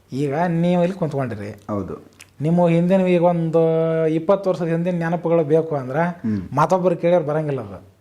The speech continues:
Speaker 2: ಬರೋದಿಲ್ಲ
Speaker 1: ಅದನ್ನ
Speaker 2: ನಮ್ಗೆ.
Speaker 1: ನಿಮ್ಮನ್ನ ಕೇಳ್ಬೇಕಿಲ್ಲ?
Speaker 2: ಹೌದು.
Speaker 1: ನಿಮಗ್ ಸಂಬಂಧಪಟ್ಟಂತ ಮಾಹಿತಿಗಳು ನಿಮ್ಮೊಳಗ ಸಿಗ್ತಾವ.
Speaker 2: ಹೌದು, ಸಿಗ್ತಾವೆ.
Speaker 1: ಆದ್ರೆ ನಿಮಗ್ ಸಂಬಂಧಪಟ್ಟಂತ ಮಾಹಿತಿಗಳು ಬೇರೆಯವರಿಂದ ಸಿಗಂಗಿಲ್ಲ.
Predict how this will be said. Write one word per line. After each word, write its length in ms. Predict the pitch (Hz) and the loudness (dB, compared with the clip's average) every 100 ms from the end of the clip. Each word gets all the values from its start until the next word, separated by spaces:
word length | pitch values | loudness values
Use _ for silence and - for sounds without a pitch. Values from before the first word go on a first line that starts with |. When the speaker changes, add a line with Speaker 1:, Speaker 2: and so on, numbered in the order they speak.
| 110 | -6
Speaker 2:
ಬರೋದಿಲ್ಲ 340 | 110 104 104 | -2 -2 0
Speaker 1:
ಅದನ್ನ 140 | 143 156 | 2 2
Speaker 2:
ನಮ್ಗೆ. 120 | 160 | 2
Speaker 1:
ನಿಮ್ಮನ್ನ 280 | 175 180 180 | 2 2 2
ಕೇಳ್ಬೇಕಿಲ್ಲ? 760 | 170 165 160 196 202 123 110 | 2 0 2 0 0 -2 -6
Speaker 2:
ಹೌದು. 380 | 104 95 - 127 | -10 -10 -8 -2
Speaker 1:
ನಿಮಗ್ 300 | 160 190 196 | 2 4 2
ಸಂಬಂಧಪಟ್ಟಂತ 800 | 190 175 180 170 165 170 165 160 | 2 0 -2 -2 -2 0 0 0
ಮಾಹಿತಿಗಳು 560 | 156 151 151 156 160 190 | -2 -2 -2 0 2 2
ನಿಮ್ಮೊಳಗ 460 | 170 180 170 180 | 2 2 4 2
ಸಿಗ್ತಾವ. 400 | 185 147 107 87 - _ | 0 -4 -6 -10 -12 _
Speaker 2:
ಹೌದು, 220 | 104 95 85 | -8 -8 -8
ಸಿಗ್ತಾವೆ. 400 | - - - 156 | -8 -8 -2 2
Speaker 1:
ಆದ್ರೆ 280 | 190 175 | 2 2
ನಿಮಗ್ 240 | 185 208 208 | 0 0 0
ಸಂಬಂಧಪಟ್ಟಂತ 720 | 190 185 185 175 175 180 170 | 0 -2 -4 -2 -2 -2 -2
ಮಾಹಿತಿಗಳು 460 | 170 165 160 170 170 | -2 -2 0 2 2
ಬೇರೆಯವರಿಂದ 540 | 156 165 165 156 156 | 4 4 2 0 -2
ಸಿಗಂಗಿಲ್ಲ. 480 | 151 135 135 117 | -4 -6 -6 -8